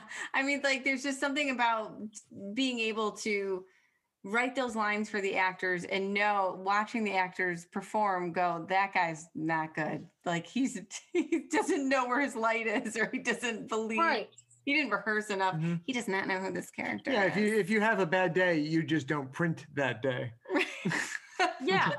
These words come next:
Speaker 2: for sure. And you can go back and, like, do a revision later,
Speaker 3: Mm-hmm.
Speaker 2: you know, but, but yeah, but I, but I found through working with these kids, but also I found working with these kids that time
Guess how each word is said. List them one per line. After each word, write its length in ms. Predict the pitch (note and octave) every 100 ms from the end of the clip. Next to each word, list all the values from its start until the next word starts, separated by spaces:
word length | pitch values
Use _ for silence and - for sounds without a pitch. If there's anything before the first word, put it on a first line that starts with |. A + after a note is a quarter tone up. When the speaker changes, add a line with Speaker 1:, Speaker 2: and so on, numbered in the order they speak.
| F3 -
Speaker 2:
for 100 | C#4 -
sure. 400 | F4 A#3 E3+ E3
And 160 | G3 A3
you 80 | A3+
can 140 | A3+
go 100 | G#3
back 220 | G#3 G3+
and, 100 | G#3+
like, 220 | G#3 G3+ F#3+
do 120 | G3
a 60 | G3
revision 480 | G3+ A#3 A3 G3
later, 400 | G3+ B3+ F3 D3 C3+
Speaker 3:
Mm-hmm. 120 | G3 F3 - _ _ _ _ _ _ _ -
Speaker 2:
you 140 | F#3+ G3
know, 260 | F#3 G3
but, 360 | G3 A#3+ B3 - _ _ _ G#3+
but 180 | A#3 C#4
yeah, 280 | C#4 D4 A3+
but 120 | A3
I, 160 | B3 B3 G#3
but 80 | A#3
I 100 | A#3
found 380 | B3 C4 C4+ B3+ _ _ -
through 360 | B3 A3+ A3 -
working 340 | A3 A3 A3+
with 140 | G3+ F3
these 180 | E3
kids, 560 | - D4 D#4 G3+ F#3 - _ - - _ -
but 140 | A#3 A#3
also 460 | B3+ D4+ C4 G3+ - _ _ - - - - - -
I 80 |
found 380 | F#3+ C4+ C#4 C4 G3
working 380 | A#3+ A#3+ A#3
with 100 | G3
these 160 | G3 G3
kids 300 | - B3+ -
that 200 | F#3 E3
time 440 | E3 D#3 D3+ D#3